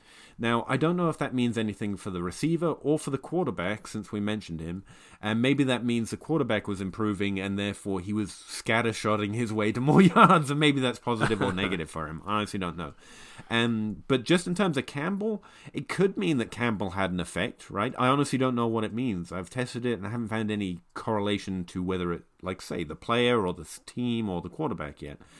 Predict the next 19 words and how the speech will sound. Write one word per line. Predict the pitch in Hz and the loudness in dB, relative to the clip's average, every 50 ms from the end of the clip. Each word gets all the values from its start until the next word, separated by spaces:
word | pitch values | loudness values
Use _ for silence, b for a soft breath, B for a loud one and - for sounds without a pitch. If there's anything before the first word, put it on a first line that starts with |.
| B B B B | B B B B
But | - 139 | 2 2
it | 147 143 | 2 2
could | - - 185 214 180 | 2 4 4 4 4
be | 185 175 139 | 4 4 4
that | 113 110 98 | 4 2 -2
Paris | - - 143 127 117 - | -2 0 2 2 2 0
Campbell | - - 107 104 104 95 98 98 | -2 0 0 0 0 0 -2 -2
is | 95 82 - | -2 -4 -4
there | 80 78 80 85 104 113 b b b b b | -4 -4 -4 -4 -6 -8 b b b b b
and | - 110 120 | -6 -4 0
he's | 135 131 117 | 0 2 2
a | 120 | 2
more | 117 117 113 110 107 | 0 2 0 0 -2
attractive | - - 110 101 87 - 107 92 | -2 -4 -6 -6 -4 -4 -6 -6
target, | - - - 87 85 82 82 104 - - b b b b b | -6 -10 -6 -4 -4 -2 -4 -4 -6 -6 b b b b b
so | b - 113 104 101 | b 0 0 0 2
he's | 117 131 120 104 | 4 2 2 2
getting | - 117 110 107 104 101 101 | 2 2 2 4 4 2 0
more | 101 98 101 98 98 98 98 95 95 90 | 0 0 0 0 0 0 0 0 0 -2